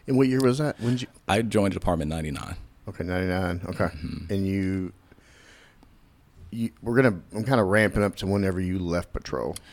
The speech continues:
Speaker 2: I left patrol in, uh, two thousand and three.
Speaker 1: Okay.
Speaker 2: Mm-hmm.
Speaker 1: So tell the listener where that was.
Speaker 2: What's that?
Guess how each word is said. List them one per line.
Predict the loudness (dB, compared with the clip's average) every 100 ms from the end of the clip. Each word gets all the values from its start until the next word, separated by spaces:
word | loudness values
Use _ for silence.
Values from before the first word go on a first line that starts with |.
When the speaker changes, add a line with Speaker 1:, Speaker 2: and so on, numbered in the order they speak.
| -20 -20 -10 0
Speaker 2:
I |
left | 4 4 4 -6
patrol | -6 -2 4 4 4 2
in, | 0 0 0
uh, | 0 -2 -2 -4
two | -4
thousand | -2 -2 -4
and | -8
three. | -8 -10 -14 -20 _ _ -4
Speaker 1:
Okay. | 0 0 0 -8 -20 _ _ -10
Speaker 2:
Mm-hmm. | -8 -8 -8 -10 -12 -4
Speaker 1:
So | 4 6 6 4 0 -10 _ _ _ _ _ _ _ 0
tell | 4
the | 6
listener | 4 2 0 -2 -4 -10 _ _ -20 -4
where | 0 2
that | 0 0
was. | -4 -4 -10 -16 -20 -20 -20 _ _ _ _
Speaker 2:
What's | -4 -4
that? | -4